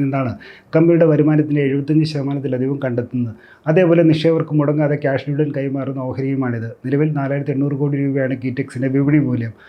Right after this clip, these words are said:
പ്രൊമോട്ടർ ഗ്രൂപ്പിന്റെ കൈവശം കമ്പനിയുടെ അമ്പത്തേഴ് ശതമാനവും റീട്ടെയിൽ നിക്ഷേപകരുടെ പക്കൽ നാൽപത്തിരണ്ട് ശതമാനവും വിദേശ നിക്ഷേപകരുടെ കൈവശം ഒരു ശതമാനം വീതവും ഓഹരി വീതം സ്വന്തമായുണ്ട്. ഇക്കഴിഞ്ഞ സെപ്റ്റംബർ പാദത്തിൽ കീറ്റെക്സ് നേടിയ വരുമാനം ഇരുന്നൂറ്റി പതിനാറ് കോടിയും മറ്റാദായം മുപ്പത്തേഴ് കോടി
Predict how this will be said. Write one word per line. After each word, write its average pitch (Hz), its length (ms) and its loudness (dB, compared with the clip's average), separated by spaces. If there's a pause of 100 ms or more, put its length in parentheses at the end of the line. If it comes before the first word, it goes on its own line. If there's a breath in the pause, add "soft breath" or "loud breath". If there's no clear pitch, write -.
(220 loud breath)
പ്രൊമോട്ടർ 156 360 6
ഗ്രൂപ്പിന്റെ 156 400 4
കൈവശം 143 400 -2
കമ്പനിയുടെ 143 340 -2
അമ്പത്തേഴ് 139 460 -2
ശതമാനവും 135 520 -6
റീട്ടെയിൽ 143 340 -4
നിക്ഷേപകരുടെ 143 400 -2
പക്കൽ 151 200 -4 (120)
നാൽപത്തിരണ്ട് 135 520 -6
ശതമാനവും 127 480 -4 (380 loud breath)
വിദേശ 156 220 4 (120)
നിക്ഷേപകരുടെ 151 440 -2
കൈവശം 139 360 -4
ഒരു 151 180 0
ശതമാനം 147 380 -4
വീതവും 139 300 -2
ഓഹരി 131 240 -2
വീതം 139 240 -4
സ്വന്തമായുണ്ട്. 131 580 -2 (400 loud breath)
ഇക്കഴിഞ്ഞ 165 380 4
സെപ്റ്റംബർ 151 420 2
പാദത്തിൽ 139 260 0 (120)
കീറ്റെക്സ് 147 320 -4
നേടിയ 139 240 0
വരുമാനം 139 340 -4
ഇരുന്നൂറ്റി 131 380 -8
പതിനാറ് 139 340 -4
കോടിയും 139 300 -4
മറ്റാദായം 135 500 -4
മുപ്പത്തേഴ് 139 480 -4
കോടി 135 140 -2